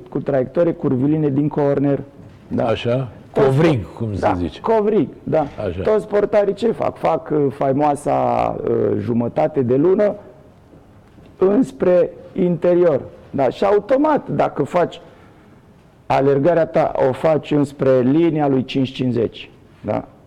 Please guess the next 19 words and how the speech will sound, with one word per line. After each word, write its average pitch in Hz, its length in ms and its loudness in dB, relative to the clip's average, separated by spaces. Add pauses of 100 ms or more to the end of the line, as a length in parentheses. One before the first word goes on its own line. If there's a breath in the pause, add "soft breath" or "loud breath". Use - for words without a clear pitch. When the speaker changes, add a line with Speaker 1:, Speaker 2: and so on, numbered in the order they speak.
(320)
Speaker 1:
Automat 269 640 0
că 269 100 0
te 214 140 -2
bați 170 260 0
sub 175 120 -2
minge. 156 320 0
E, 147 220 2 (800 loud breath)
faimoasa, 135 1040 0
uh, 117 60 -2 (420)
semilună 139 600 0
trebuie 202 300 2
făcută 202 480 -2
invers, 196 480 2
că - 120 -4
atunci 123 320 -2
mingea, 165 340 2
dacă 143 280 0
vine 139 240 2
așa, 127 280 -2